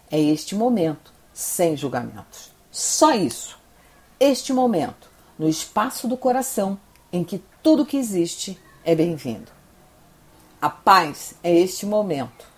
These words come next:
sem pensar que deveria ser de alguma outra forma, que deveria sentir alguma outra coisa,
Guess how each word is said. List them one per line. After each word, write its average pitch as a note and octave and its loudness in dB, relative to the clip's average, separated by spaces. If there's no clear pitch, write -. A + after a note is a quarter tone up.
sem E3 2
pensar D3 0
que D#3 -2
deveria D3 0
ser C#3 -4
de C3+ 0
alguma F3 2
outra D3+ 2
forma, D3+ -4
que - -12
deveria D3 0
sentir D#3+ -4
alguma F#3+ 2
outra D#3 2
coisa, D#3+ 2